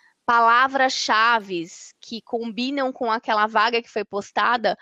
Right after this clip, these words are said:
o software de A T S, que normalmente a maioria das empresas estão utilizando, jogam aquele perfil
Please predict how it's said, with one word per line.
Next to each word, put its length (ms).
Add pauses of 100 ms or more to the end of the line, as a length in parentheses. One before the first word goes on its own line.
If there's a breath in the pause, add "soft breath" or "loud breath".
(240 loud breath)
o 120
software 840
de 560
A 160
T 140
S, 480
que 120
normalmente 420
a 20
maioria 300
das 160
empresas 380
estão 200
utilizando, 640
jogam 480
aquele 300
perfil 500